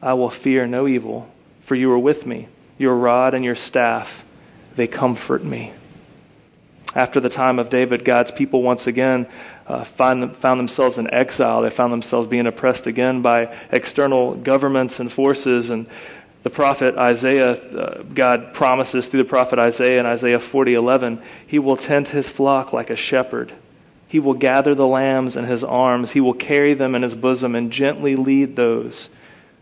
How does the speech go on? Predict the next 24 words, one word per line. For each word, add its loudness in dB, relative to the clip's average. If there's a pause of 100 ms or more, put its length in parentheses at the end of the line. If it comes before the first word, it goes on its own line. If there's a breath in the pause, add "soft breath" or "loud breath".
(360 soft breath)
that 2
are 4
with -4
young. -2 (2000 soft breath)
Again, 0
we 0
see 2
that 0
God 2
promises 0
to -6
be 2
a -4
shepherd 0
to -4
his -6
people. -8
He -4
promises 0
to -8
care 2
for -6
his -6
people, -4